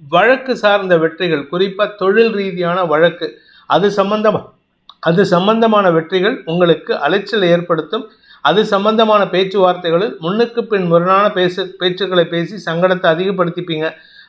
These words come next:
வருமானத்துல தடை ஏற்படுறதுக்கும் வாய்ப்பு இருக்கு. இரும்பு சார்ந்த, நெருப்பு சார்ந்த தொழில் செய்பவர்கள் இன்று ஆரோக்கிய விஷயத்திலோ அல்லது இரத்த காயம் அடிபடாம பார்த்துக்கிறதுலையோ கவனமா இருந்துக்கோங்க.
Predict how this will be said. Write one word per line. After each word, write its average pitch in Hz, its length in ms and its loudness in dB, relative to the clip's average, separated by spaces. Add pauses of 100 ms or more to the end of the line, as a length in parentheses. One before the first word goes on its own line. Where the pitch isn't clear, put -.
வருமானத்துல 214 760 2
தடை 175 260 2 (120)
ஏற்படுறதுக்கும் 180 580 -2
வாய்ப்பு 165 280 2
இருக்கு. 160 280 2 (400)
இரும்பு 247 380 2
சார்ந்த, 196 420 2
நெருப்பு 196 380 0
சார்ந்த 185 360 0
தொழில் 175 340 2
செய்பவர்கள் 175 560 0
இன்று 165 320 -2 (680)
ஆரோக்கிய 208 560 0
விஷயத்திலோ 185 500 -2 (100)
அல்லது 160 340 2 (480)
இரத்த 165 300 2
காயம் 208 300 2
அடிபடாம 202 460 4 (100)
பார்த்துக்கிறதுலையோ 170 680 2
கவனமா 170 400 2
இருந்துக்கோங்க. 147 500 -2